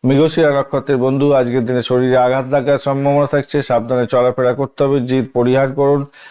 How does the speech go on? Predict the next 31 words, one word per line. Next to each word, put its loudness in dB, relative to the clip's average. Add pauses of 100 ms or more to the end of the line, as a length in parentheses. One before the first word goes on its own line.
(120)
আদ্রা 0
নক্ষত্রের 0
বন্ধুদের 2
ক্ষেত্রে -2
মাথায় 0
কোনো 0
আই-, 2
নতুন -6
আইডিয়া -4
আসবে, 0
যা 2
ভবিষ্যতে -2
লাভজনক 0
হবে, 0
আকস্মিক -4
কোনো -2
খবর 0
পেতে -4
পারেন। 0 (380)
পুনর্বসু 0
নক্ষত্রের 0
বন্ধুদের 0
ক্ষেত্রে -2
মানসিক -2
শান্তি -2
থাকবে, 0
গুরুজনের 0
আশীর্বাদ, 0 (120)
কোনো 0 (520)
কঠিন 0
কাজ 2